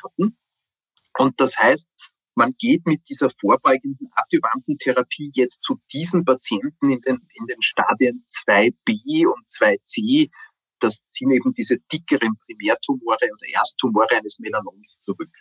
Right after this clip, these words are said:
Das andere ist, dass wir beim Melanom auch neue Kombinationstherapien hereinbekommen werden, die vielleicht nicht unbedingt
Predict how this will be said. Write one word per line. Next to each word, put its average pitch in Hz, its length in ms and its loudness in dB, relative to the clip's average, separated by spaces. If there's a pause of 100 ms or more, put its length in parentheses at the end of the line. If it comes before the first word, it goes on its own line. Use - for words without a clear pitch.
(840)
Das 120 320 0 (180)
andere 180 580 4 (120)
ist, - 340 -8
dass - 340 0
wir 127 200 4
beim 113 300 -2
Melanom 160 640 -4
auch 123 300 2
neue 117 440 2
Kombinationstherapien 143 1400 -2
hereinbekommen 147 840 -2
werden, 143 360 0 (640)
die 202 340 2
vielleicht 151 520 2
nicht 196 200 0
unbedingt 190 640 0